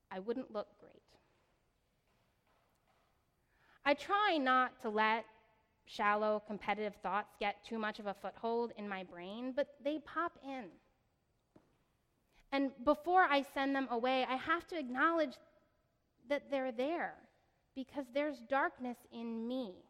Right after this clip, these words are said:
because I'm broken, because I need Jesus. I really need Jesus.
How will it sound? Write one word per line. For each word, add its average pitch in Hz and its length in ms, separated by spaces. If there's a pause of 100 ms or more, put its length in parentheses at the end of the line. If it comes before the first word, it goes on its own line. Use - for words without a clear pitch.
(1160)
because 247 320 (220)
I'm 269 440 (240)
broken, 226 380 (880)
because 240 300 (320)
I 262 400 (420)
need 220 460 (260)
Jesus. 190 200 (1400)
I 247 220 (240)
really 196 480 (760)
need 165 300
Jesus. - 180